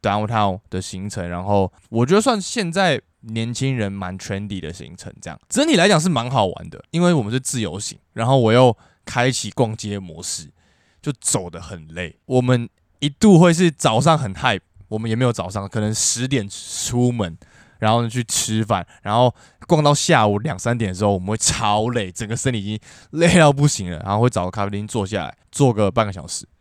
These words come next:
然后继续再逛。因为我就是那种，我们今天到这个点，哦，我会先看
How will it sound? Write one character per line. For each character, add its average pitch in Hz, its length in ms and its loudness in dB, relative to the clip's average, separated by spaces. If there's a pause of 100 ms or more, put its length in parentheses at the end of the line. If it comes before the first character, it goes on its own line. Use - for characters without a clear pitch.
(180)
然 95 100 -8
后 - 60 -4
继 190 180 4
续 147 140 2
再 131 140 2
逛。 101 220 0 (200)
因 196 140 4
为 262 160 8
我 147 160 4
就 196 120 4
是 208 180 0
那 208 120 4
种， 113 280 0 (520)
我 107 140 -2
们 113 120 -2
今 147 120 0
天 143 80 0
到 139 160 4
这 127 100 0
个 117 100 0
点， 95 220 -6 (240)
哦， 90 260 0 (200)
我 107 80 4
会 127 60 8
先 127 140 0
看 110 220 -2